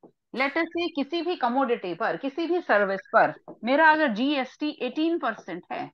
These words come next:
तो उसमें से नाइन परसेंट एसजीएसटी है और नाइन परसेंट सीजीएसटी है। मतलब जो nine percent tax collection होगा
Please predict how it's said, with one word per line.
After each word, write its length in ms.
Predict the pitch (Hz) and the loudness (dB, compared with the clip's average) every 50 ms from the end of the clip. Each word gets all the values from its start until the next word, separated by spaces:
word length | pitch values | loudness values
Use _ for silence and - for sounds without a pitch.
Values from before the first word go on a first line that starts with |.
| _ _ _ _ _ _ _ - | _ _ _ _ _ _ _ -4
तो 60 | 311 | -4
उसमें 600 | - - - 339 359 - - - 269 254 214 190 | -4 -4 -4 -4 -4 -4 -4 -6 -4 -4 -4 -6
से 320 | - - 233 208 175 151 | -10 -8 -8 -6 -4 -4
नाइन 720 | 147 151 151 147 147 165 202 247 302 330 349 381 381 381 - | -4 -4 -4 -2 4 6 6 8 8 6 6 6 4 0 2
परसेंट 840 | 349 320 311 302 285 277 - - 320 330 330 330 320 320 302 - - - _ _ _ _ - _ _ _ _ _ _ _ _ _ _ _ _ - | 4 6 6 6 4 -2 -6 -6 -2 0 0 0 0 -2 -4 -6 -10 -16 _ _ _ _ -20 _ _ _ _ _ _ _ _ _ _ _ _ -4
एसजीएसटी 840 | 254 277 269 - 247 254 302 311 302 262 247 - - _ 214 180 175 | -4 -4 -2 -4 -6 -4 -2 -2 -2 -4 -6 -8 -14 _ -14 -14 -10
है 300 | 165 185 160 156 170 - - _ _ _ _ _ | -6 -4 -4 -4 -4 -8 -12 _ _ _ _ _
और 200 | 185 202 196 190 | 4 4 4 4
नाइन 480 | 170 165 175 196 214 247 285 302 320 302 | 2 4 6 6 6 6 6 4 4 2
परसेंट 680 | - 202 165 165 165 - _ - 147 156 180 - - | 0 -2 -4 -4 -8 -12 _ -6 -6 -6 -6 -8 -14
सीजीएसटी 800 | - _ 233 214 190 180 208 196 160 - - - - _ - - | -12 _ -6 -4 -2 -2 -2 -4 -4 -6 -8 -14 -20 _ -20 -20
है। 160 | - - - _ _ _ _ _ _ _ - | -20 -20 -20 _ _ _ _ _ _ _ 0
मतलब 520 | 202 - - - 131 175 214 277 - - - - - - | 0 0 4 4 4 4 4 4 -2 -8 -14 -16 -10 0
जो 200 | 185 294 294 214 | 4 6 6 6
nine 560 | 165 156 170 196 233 262 311 359 403 415 370 | 6 2 4 4 6 6 6 4 4 2 0
percent 560 | - - 330 320 311 311 - 349 349 349 339 - - _ _ | 2 4 4 4 4 2 2 2 2 2 2 -2 -12 _ _
tax 260 | 285 294 294 - - | 0 0 0 -2 -4
collection 520 | - 269 233 214 233 226 - - 262 254 262 | 0 2 4 4 2 2 0 -4 -2 -4 -2
होगा 500 | - 180 151 147 180 196 233 269 - | 0 0 4 6 6 8 8 6 2